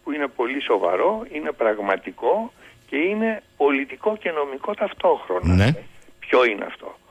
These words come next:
Speaker 1: Ο τότε Υπουργός Εξωτερικών της Τουρκίας, ο Ραούς,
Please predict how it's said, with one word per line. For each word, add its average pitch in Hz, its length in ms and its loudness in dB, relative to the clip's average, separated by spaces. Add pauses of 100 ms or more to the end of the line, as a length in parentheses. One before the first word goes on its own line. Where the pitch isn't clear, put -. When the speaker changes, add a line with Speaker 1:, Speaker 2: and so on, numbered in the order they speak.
(120)
Speaker 1:
Ο 117 200 4
τότε 165 360 4
Υπουργός 139 600 -4
Εξωτερικών 123 760 -6
της - 180 -18
Τουρκίας, 104 640 -4 (520)
ο 107 360 2
Ραούς, 113 380 2